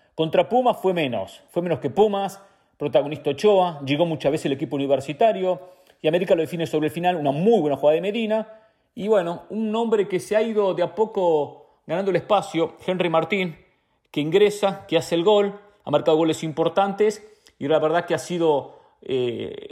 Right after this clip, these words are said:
el arma ofensiva de esta América, porque es el jugador que más goles ha marcado, siete de los conseguidos en el conjunto del América, lo cual es el goleador del América, bien por Henry Martín. Ojo,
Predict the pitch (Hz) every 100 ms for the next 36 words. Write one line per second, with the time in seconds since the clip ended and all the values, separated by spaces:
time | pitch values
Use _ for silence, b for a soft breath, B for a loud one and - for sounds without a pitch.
0 | - 139 185 185 170 160 156 226 214 151
1 | 151 - 156 196 233 196 139 127 156 -
2 | 143 - 143 160 151 143 160 143 165 151
3 | 143 185 127 113 98 - b b b -
4 | - 170 165 - 127 104 - - 127 135
5 | 123 - 139 135 139 151 151 135 120 -
6 | B B B 127 135 139 143 151 143 139
7 | 131 117 123 143 196 175 147 156 156 185
8 | 170 185 185 185 175 - 151 170 156 147
9 | 151 147 135 131 117 104 - B B B
10 | B B B 170 165 - 110 -